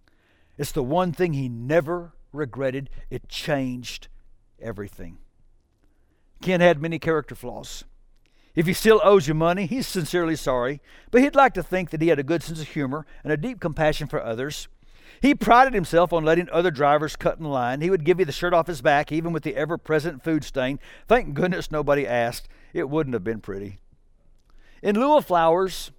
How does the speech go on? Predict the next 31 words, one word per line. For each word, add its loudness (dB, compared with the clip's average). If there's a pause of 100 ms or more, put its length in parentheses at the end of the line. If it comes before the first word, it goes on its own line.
(500)
Ken 6
asked 6
that -8
everyone 6
wear 2
black 4
armbands 0
and -4
wail 6
in 2
public 0
during -2
a -2
one-year -4
grieving -6
period. -10 (1200)
If -6
that 6
doesn't 6
work, -4 (280)
how 4
about 6
donating 2
a -4
book -4
to -14
the -10
public -6
library -4
in -8
Granger? -10